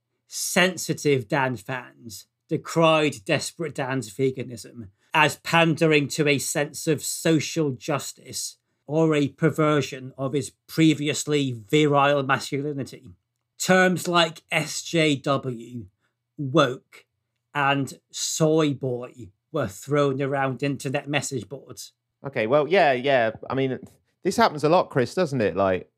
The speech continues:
Speaker 2: people get annoyed at these, these, uh, progressions in public consciousness and decency and morality in the world. Like, everyone, no one wants change.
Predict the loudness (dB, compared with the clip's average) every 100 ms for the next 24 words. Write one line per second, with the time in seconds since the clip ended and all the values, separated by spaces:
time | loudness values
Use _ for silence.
0 | _ _ _ -8 -6 -2 0 0 0 0
1 | 0 -2 -4 -8 -10 -14 -10 -10 -10 -8
2 | -4 -4 -6 _ _ _ -6 -2 2 2
3 | 0 -4 -8 -8 -8 -2 -2 -2 -8 _
4 | _ _ 2 2 0 0 -2 -2 -6 -2
5 | -2 -2 -4 0 0 0 -10 -8 -4 -2
6 | -2 0 2 4 2 -2 -6 -4 -4 -4
7 | -2 2 2 0 -2 0 0 0 -2 -4
8 | _ _ _ -2 0 2 2 0 2 2
9 | 4 2 -4